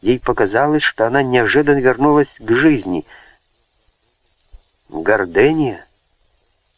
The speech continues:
Он отвернулся от окна и быстро приблизился к ней.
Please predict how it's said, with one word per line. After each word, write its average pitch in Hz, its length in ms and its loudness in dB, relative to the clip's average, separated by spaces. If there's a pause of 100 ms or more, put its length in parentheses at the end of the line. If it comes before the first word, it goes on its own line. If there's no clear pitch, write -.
(1080)
Он 92 140 -4
отвернулся 95 680 -2
от 87 100 -8
окна 104 300 -4
и 98 40 -6
быстро 104 400 -4
приблизился 98 840 -6
к - 140 -20
ней. 85 260 -18